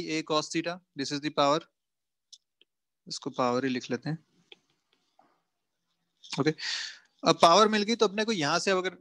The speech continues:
number of photons अपन निकालें, number of photons incident per unit time, अब अगर देखा जाए तो कितना आएगा ये?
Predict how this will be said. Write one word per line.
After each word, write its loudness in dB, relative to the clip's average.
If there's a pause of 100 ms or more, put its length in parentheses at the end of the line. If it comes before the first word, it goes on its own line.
(100)
number 0
of 0 (480)
photons 0
अपन -2
निकालें, -2
number -4
of -4
photons -2 (3750)
incident 4 (1500)
per 6
unit 4
time, 2 (280)
अब 6
अगर 6
देखा 0
जाए -6 (1700)
तो 2
कितना 4
आएगा 2
ये? 2